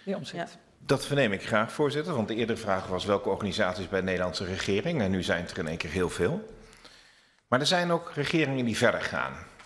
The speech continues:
Speaker 3: Zo bleek gisteren in de hoorzitting in het Amerikaanse congres dat mevrouw Gudde,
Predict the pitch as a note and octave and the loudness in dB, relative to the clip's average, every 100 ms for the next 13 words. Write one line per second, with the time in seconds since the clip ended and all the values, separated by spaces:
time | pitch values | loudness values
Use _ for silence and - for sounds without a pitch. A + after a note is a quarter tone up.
0 | - - - C3+ C3+ C3+ - - F3 - | -20 -6 0 2 4 2 0 2 4 4
1 | A2 - - - - - - _ A2 A2 | 4 0 -8 -16 -20 -20 -20 _ 2 4
2 | B2+ D3 C#3+ A#2+ A2 G2+ F#2+ - G#2+ G2+ | 4 4 2 0 0 -2 0 0 2 0
3 | G2 A#2+ A#2 - - F#2 - F#2+ D#3 - | 2 2 2 -2 -6 -4 2 2 4 2
4 | G2 F#2 - G#2 F#2 - E2+ D#2+ F#2 G#2+ | 0 0 0 0 -2 0 0 2 2 2
5 | G3 | 0